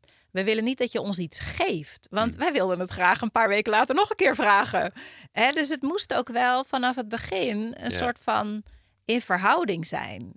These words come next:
Speaker 1: En het kostte haar natuurlijk al extra tijd en moeite. Maar dan zou het niet kloppen dat ze ook nog zou moeten betalen voor ons
Speaker 2: Ja, ja, ja,
Speaker 1: eten.
Speaker 2: precies. Ja, maar je vraagt haar dus ook in de tijd erin te stoppen. Dat
Speaker 1: Ja.
Speaker 2: is, eh, en, en dus wanneer is het voor haar oké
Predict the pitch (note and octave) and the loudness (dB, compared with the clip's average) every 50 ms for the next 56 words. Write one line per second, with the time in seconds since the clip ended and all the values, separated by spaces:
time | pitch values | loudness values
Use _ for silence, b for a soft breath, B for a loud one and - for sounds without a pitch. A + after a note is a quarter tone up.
0 | _ _ - A3 A#3+ B3+ B3 - - - F4 A4 - - - A#3+ G#3 F#3 F3+ F#3 | _ _ -2 -2 -2 -2 -4 -6 -6 -4 -2 0 0 0 -2 0 0 2 0 0
1 | F3 - F#3+ - - F3 - - E3+ - - - E3+ E3+ - C#3+ C#3 - - E3 | 0 -6 -8 -2 -2 0 0 0 -2 -4 -6 -8 -8 -4 0 0 0 0 -2 -6
2 | - E3 E3 E3+ F#3 G#3 A3+ A3 - - D#3+ F#3 B3+ G#4 B B B B B B | -6 -6 -4 -2 -2 -2 -2 -2 -4 -6 -6 -6 -6 -8 B B B B B B
3 | - F3 F3 E3+ E3+ F3 F#3 E3 E3+ F3 F3 E3+ - F3+ F3 F#3 F#3 - - - | -4 -2 -2 -2 -2 -2 0 0 0 0 -2 -4 -6 -6 -6 -6 -8 -10 -18 -20
4 | _ - _ - - C4+ C#4 C4+ - B3 A3+ A#3 - - - - B3+ C4+ C4 C4 | _ -20 _ -4 -2 -2 -2 0 -2 -4 -4 -4 -4 -4 0 0 0 0 0 -2
5 | C4 - - - - _ - A3 - A#3+ A3 A3 A3+ B3 - B3 G#3 A3 - _ | -2 -2 -6 -12 -16 _ -12 -8 -4 -2 -2 -2 -2 -2 -4 -4 -6 -6 -4 _
6 | A#3 A3+ C#4 - - D#3+ D#3+ - - - - A2+ - - G#2 G#2 G#2 G2+ G2+ G2+ | 0 2 2 0 -2 -4 -6 -10 -12 -14 -12 -10 -6 -4 -2 0 0 0 0 -2
7 | G2+ G2 - - - - - b b b b b b b - B2+ B2 A#2+ B2+ A#2 | -4 -6 -8 -12 -14 -14 -16 b b b b b b b -4 -2 -2 -2 -4 -4
8 | - C3 A2 G2+ A2+ G#2 G2+ - B2 G#2+ - G2 F2+ - - - A#2 A2 G#2+ - | -4 -6 -4 -2 -2 -4 -2 -4 -8 -8 -6 -8 -8 -8 -6 -4 -6 -6 -6 -8
9 | - E2 E2 D#2 - - - D#2+ - _ F#2+ F2+ _ _ G#2+ F#2+ C4 C#4+ G3 - | -12 -14 -14 -14 -16 -16 -16 -18 -18 _ -20 -20 _ _ -12 -8 -6 -4 -4 -6
10 | - _ - - - F#2+ G2 F#2+ - G2+ F#2+ F#2+ F#2 F#2 b b b b b b | -8 _ -18 -16 -14 -12 -12 -12 -12 -12 -12 -12 -12 -14 b b b b b b
11 | b b - F2+ - G2+ G2 G2 F#2 F2+ F#2 - - F2+ F2+ F2+ F2+ E2+ F2+ - | b b -14 -10 -6 -4 -4 -4 -4 -6 -10 -12 -8 -4 -4 -4 -4 -4 -8 -8
12 | - F#2+ | -6 -6